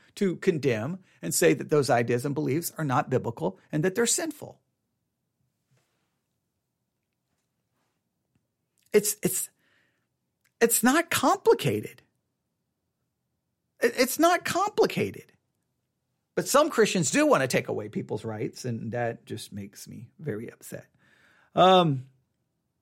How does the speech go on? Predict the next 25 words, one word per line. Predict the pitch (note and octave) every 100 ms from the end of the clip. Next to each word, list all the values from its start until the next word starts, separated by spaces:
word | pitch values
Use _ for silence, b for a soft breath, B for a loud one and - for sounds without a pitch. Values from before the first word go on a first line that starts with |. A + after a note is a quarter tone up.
| _ _ _ _ _ _ _ _ _ - _ _ _ _ _ _ _ _ -
it | C#3+
says, | - G3+ F#3 -
"I, | G#3 - F3 -
I'm | A#3+ D4+
doing | C#4+ C#4 B3
this | A#3 -
to |
provide | G#3+ F#3+ F#3 F#3
equal | A3 A3
protection | A3+ G#3+ G#3+ F#3+ G3
for | E3+
everyone | F3 F#3+ F3 E3+
under | D#3 D#3
the | C#3+
law, | D3 B2
because | A#2+ C#3+ C3+
if |
we | E3
don't | D#3 A#3+ C4+
get | C4
a | F#3+
handle | G3+ G#3 G3
on | F3
this | E3+ -
now, | C#3+ B2 C#3+